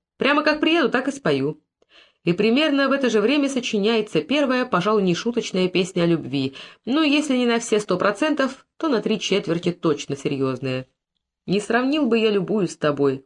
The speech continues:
хоть казни меня, расстреливай. Посмотри, как я любуюсь тобой,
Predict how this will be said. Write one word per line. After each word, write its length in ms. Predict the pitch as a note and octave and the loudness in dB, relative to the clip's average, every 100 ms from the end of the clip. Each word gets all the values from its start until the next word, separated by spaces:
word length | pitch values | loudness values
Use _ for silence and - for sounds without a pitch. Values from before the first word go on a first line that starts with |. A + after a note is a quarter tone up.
| - | -4
хоть 180 | A3 | -4
казни 420 | - E3+ D3 E3+ A3 | 0 0 0 -2 0
меня, 340 | D3 C3 B2+ | -2 -2 -2
расстреливай. 760 | B2 - - D#3+ F3+ C3+ - - - - - _ | -4 -6 -2 0 0 -2 -8 -12 -20 -20 -20 _
Посмотри, 520 | A3+ A#3 C#4 D4 D#4+ | -2 0 0 2 2
как 200 | B3 A#3 | 2 0
я 80 | B3 | 0
любуюсь 420 | B3+ A#3+ B3 - | 0 2 2 0
тобой, 480 | - D#3 C3+ B2+ A#2+ | 0 -2 0 -4 -6